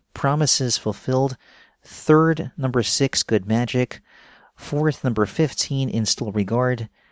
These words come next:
Fifth, number nineteen in Noble Indy.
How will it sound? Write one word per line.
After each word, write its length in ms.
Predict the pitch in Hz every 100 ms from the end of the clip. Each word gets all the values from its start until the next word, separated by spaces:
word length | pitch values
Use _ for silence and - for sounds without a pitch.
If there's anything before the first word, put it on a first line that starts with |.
| _ _
Fifth, 720 | - - - 208 113 202 - - _ _ _ _ _ _ -
number 800 | 117 113 110 110 107 104 104 101 _ -
nineteen 840 | 107 147 165 - 90 85 95 101
in 420 | - 98 90 90 98
Noble 380 | 98 92 82 87
Indy. 480 | - 113 107 85 95